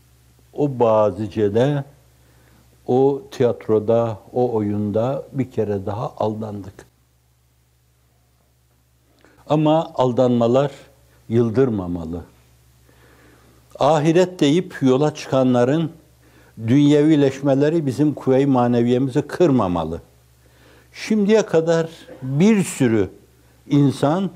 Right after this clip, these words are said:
doğru yolda yürürken esasen dökülüp bu yollarda kalmıştır. Düşünün ki insanlığın iftihar tablosuyla sallallahu aleyhi ve sellem diz dize gelmiş, oturmuş.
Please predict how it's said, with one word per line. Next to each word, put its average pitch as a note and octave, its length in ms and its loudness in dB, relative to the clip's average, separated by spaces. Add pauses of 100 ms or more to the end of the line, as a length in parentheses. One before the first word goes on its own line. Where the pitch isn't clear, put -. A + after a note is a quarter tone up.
(520)
doğru F#3+ 320 2
yolda D3+ 340 2
yürürken C3+ 580 0
esasen A#2+ 600 -2
dökülüp F3 460 0
bu E3+ 40 -4
yollarda F#2+ 520 -2
kalmıştır. F#2 580 -10 (920)
Düşünün F3+ 480 2
ki F#3+ 160 -4
insanlığın D#3 680 0
iftihar E3+ 580 -2
tablosuyla C#3+ 840 2 (360)
sallallahu C3 560 2
aleyhi A#2+ 220 2
ve A2 40 -2
sellem G2+ 400 -4 (880)
diz E3+ 440 2
dize B2 280 2
gelmiş, A#2 500 -2 (180)
oturmuş. B2 560 0